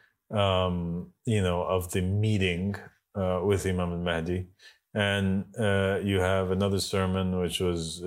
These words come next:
directed at the students of the Hawza, and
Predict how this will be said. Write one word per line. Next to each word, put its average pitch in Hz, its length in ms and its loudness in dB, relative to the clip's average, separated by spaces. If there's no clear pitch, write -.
directed 92 500 2
at 87 220 0
the 87 340 0
students 98 560 -2
of 85 140 -2
the 82 60 -2
Hawza, 92 680 0
and 95 380 2